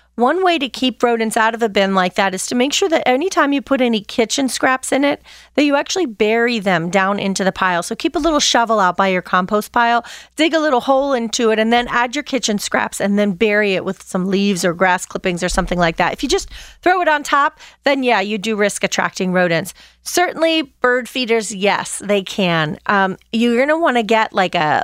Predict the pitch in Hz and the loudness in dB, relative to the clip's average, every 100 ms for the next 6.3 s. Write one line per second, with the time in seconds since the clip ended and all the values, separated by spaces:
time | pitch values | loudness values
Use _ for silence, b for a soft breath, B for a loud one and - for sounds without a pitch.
0 | - - - - - 233 240 208 214 208 | -2 -10 -10 -8 0 2 2 2 0 0
1 | - 226 214 208 180 160 - B B B | -2 0 0 0 0 -2 -2 B B B
2 | - 175 156 143 - - - - 294 294 | 0 2 2 2 -2 -6 -6 -2 0 -2
3 | 247 220 220 220 - - 233 233 262 269 | -2 0 0 0 -4 0 2 2 2 0
4 | 247 277 277 269 - 285 262 233 - 226 | -2 0 0 0 -2 -2 0 -2 -2 -2
5 | 226 - - 220 226 - 262 - 269 269 | 0 -2 0 2 2 -2 -8 -2 0 0
6 | 285 285 285 | 0 0 -2